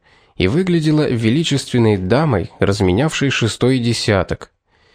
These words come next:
Её рыжеватые волосы уже начали сидеть, а на щеках появились первые морщинки. В этот период её жизни Найджел всегда сравнивал Хизер с высокопоставленной жрицей,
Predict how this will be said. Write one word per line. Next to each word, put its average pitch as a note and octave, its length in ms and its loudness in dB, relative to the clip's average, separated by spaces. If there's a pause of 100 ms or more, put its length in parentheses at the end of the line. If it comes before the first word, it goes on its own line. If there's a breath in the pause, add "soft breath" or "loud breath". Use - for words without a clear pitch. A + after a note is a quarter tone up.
(260 soft breath)
Её A2 460 2
рыжеватые G#2+ 640 2
волосы A2+ 500 0
уже F#2+ 260 2
начали G2 460 0
сидеть, F#2 640 -2 (340 soft breath)
а E2+ 120 0
на G#2+ 100 2
щеках - 460 -4
появились D#3+ 580 0
первые C3 460 0
морщинки. F#2+ 800 -2 (640)
В A2+ 120 0
этот A#2 300 0
период A#2 400 2
её A#2 320 0
жизни A#2 460 0
Найджел D3 420 -2
всегда C3+ 400 -2
сравнивал C#3+ 580 0
Хизер C3+ 480 -2
с - 160 -10
высокопоставленной A#2+ 1120 0
жрицей, G2+ 680 -2